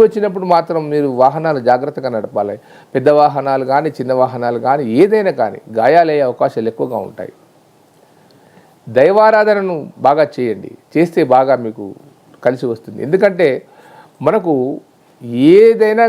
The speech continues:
కానీ సాధించాలంటే దైవం యొక్క శక్తి లేకపోతే ఏదీ ఉండదు. దైవికమైన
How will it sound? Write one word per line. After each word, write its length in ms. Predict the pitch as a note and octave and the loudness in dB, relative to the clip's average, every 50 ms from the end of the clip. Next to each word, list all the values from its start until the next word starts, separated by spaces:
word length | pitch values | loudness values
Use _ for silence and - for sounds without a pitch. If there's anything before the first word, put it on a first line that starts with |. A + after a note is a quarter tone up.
| A3 | 2
కానీ 180 | G#3+ G#3+ G#3 F#3+ - E3 | 2 2 0 -2 0 2
సాధించాలంటే 680 | D3 D3+ D#3 F3 F3 E3+ F3 D#3+ D#3 D3 C#3+ C#3+ C#3+ C3 A2+ A2 - | 2 2 2 -2 -2 0 0 0 0 0 -4 -6 -8 -8 -6 -2 0
దైవం 260 | - E3+ F#3+ G3 G3 F3+ E3+ | 0 2 2 0 0 0 -2
యొక్క 140 | E3 D#3+ D3 - | -2 -4 -6 -6
శక్తి 200 | D3 C3 - - D3 C#3 | -6 -8 -6 -6 -4 -4
లేకపోతే 460 | C3 B2+ B2+ A#2+ C3 B2 A2+ - A#2+ A2 G2+ - G#2+ A#2 | -4 -4 -6 -8 -8 -8 -8 -6 -8 -8 -6 -6 -4 -4
ఏదీ 160 | C3 C3+ D3 C#3+ B2 A2 | -4 -2 -2 -4 -4 -6
ఉండదు. 240 | G#2 F#2 F2 D#2 - _ _ _ _ _ _ _ _ _ _ _ _ _ _ _ | -8 -10 -12 -14 -16 _ _ _ _ _ _ _ _ _ _ _ _ _ _ _
దైవికమైన 800 | - A2 G#2+ A#2+ B2+ D3+ F3+ F#3+ G#3 F#3+ A3+ G#3+ G#3 G#3 G#3 G3+ | -14 -6 0 2 4 4 4 2 2 2 2 2 2 0 0 0